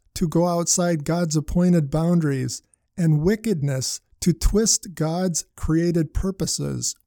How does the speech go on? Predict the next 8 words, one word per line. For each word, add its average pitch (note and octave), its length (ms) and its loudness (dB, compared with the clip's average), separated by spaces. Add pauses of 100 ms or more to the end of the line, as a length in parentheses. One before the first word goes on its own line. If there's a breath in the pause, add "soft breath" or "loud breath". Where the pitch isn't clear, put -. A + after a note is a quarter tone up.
(200)
This F#3+ 240 4
is G3+ 180 0
where F#3 200 4
it D#3+ 60 2
happened. D#3 580 0 (160)
And E3+ 160 4
the D3+ 60 6
results? D3+ 760 0